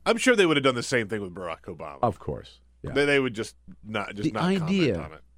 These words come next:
Speaker 2: the idea that Paul Ryan and Mitch McConnell still stand by this guy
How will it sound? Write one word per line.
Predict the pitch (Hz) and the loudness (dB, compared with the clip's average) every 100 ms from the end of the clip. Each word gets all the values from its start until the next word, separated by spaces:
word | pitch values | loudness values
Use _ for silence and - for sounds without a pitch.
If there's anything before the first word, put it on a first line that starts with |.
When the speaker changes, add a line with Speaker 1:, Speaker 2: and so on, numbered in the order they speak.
| - | -8
Speaker 2:
the | - | 0
idea | 160 160 208 135 90 95 | 2 4 2 2 0 -4
that | 87 | -6
Paul | - 165 156 | 0 0 2
Ryan | 107 104 | 0 0
and | 92 95 | 0 -2
Mitch | 110 | -2
McConnell | 113 98 80 78 78 - _ _ _ _ _ | -4 -4 -6 -6 -10 -16 _ _ _ _ _
still | - - 143 139 | -14 0 0 0
stand | - 110 95 | -2 -2 -2
by | 82 | -2
this | 78 78 | -4 -8
guy | - 67 | -8 -10